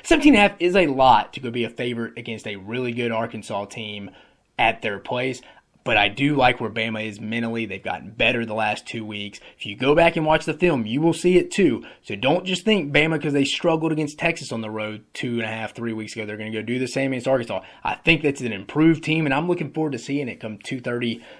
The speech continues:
uh, Central Standard Time Zone on Saturday afternoon. Moving on, one of the other interesting games, one of my favorite ones of the weekend as well. Texas A and M at Mississippi State, three P M Central Standard Time Zone game,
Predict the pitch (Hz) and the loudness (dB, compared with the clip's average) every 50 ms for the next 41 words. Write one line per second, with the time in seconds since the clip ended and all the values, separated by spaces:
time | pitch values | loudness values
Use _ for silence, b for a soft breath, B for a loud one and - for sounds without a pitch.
0 | B B B 120 117 110 104 98 95 90 - - b b b b b - 160 156 | B B B 2 2 2 2 0 -2 -4 -8 -10 b b b b b -4 -2 -2
1 | 147 139 - - 139 131 120 113 110 - - 127 131 123 113 107 101 98 95 92 | 0 -2 -2 -2 -2 -2 -2 -2 -4 -2 -2 -2 -2 -2 -4 -8 -10 -10 -12 -10
2 | - - 117 110 104 101 104 101 101 101 - - 95 104 120 110 82 - _ _ | -8 -6 -6 -6 -6 -6 -6 -4 -4 -6 -6 -8 -8 -8 -8 -8 -8 -12 _ _
3 | _ _ _ _ _ _ _ _ _ _ _ _ _ _ _ _ _ _ _ _ | _ _ _ _ _ _ _ _ _ _ _ _ _ _ _ _ _ _ _ _
4 | _ _ - B B B B B B 160 185 269 277 277 240 226 226 247 262 262 | _ _ -20 B B B B B B 6 8 8 8 8 8 6 6 6 2 -2
5 | - - _ _ _ _ _ _ - 139 170 208 214 233 254 269 277 285 262 220 | -6 -10 _ _ _ _ _ _ -6 -4 -4 -2 0 2 4 4 4 4 4 2
6 | 180 - 151 - - 143 120 110 104 110 101 98 90 85 82 107 113 139 160 165 | 2 0 -4 -6 -4 -4 -4 -4 -4 -6 -8 -8 -10 -14 -14 -10 -8 -4 -2 -2
7 | 151 139 - 180 175 170 170 175 180 170 151 151 156 151 160 160 180 160 147 131 | -2 -2 -2 -2 -2 -2 -2 -4 -6 -6 -6 -4 -4 -4 -4 -4 -4 -4 -6 -4
8 | 127 139 170 165 110 - - b b b b b b b b - - 165 175 - | -4 -2 -2 -4 -4 -6 -12 b b b b b b b b 0 2 2 2 2
9 | - 226 214 - 226 214 220 220 226 226 208 156 123 120 117 113 110 110 - _ | 2 -4 -2 0 0 2 2 2 4 4 4 2 2 0 -2 -4 -6 -8 -10 _
10 | _ _ _ _ - 117 117 147 - - - 170 160 - 185 175 - - 180 175 | _ _ _ _ 2 4 4 4 4 2 -2 -2 0 0 -2 0 2 0 0 2
11 | - 175 165 - - - 107 101 98 95 95 - b b b b b b b - | 2 -2 -2 -2 -4 -4 -4 -4 -4 -4 -6 -10 b b b b b b b -10
12 | - 104 135 143 160 147 - 180 170 165 170 170 160 - - 160 143 180 175 175 | -2 2 4 4 4 6 6 6 6 6 6 4 2 0 0 0 2 2 0 0
13 | - 165 165 165 165 143 - 143 143 143 135 127 135 131 127 123 120 127 123 127 | 0 0 0 0 0 0 2 2 4 4 2 2 -2 -2 -2 -2 -4 -4 -4 -4
14 | 123 117 - | -6 -6 -8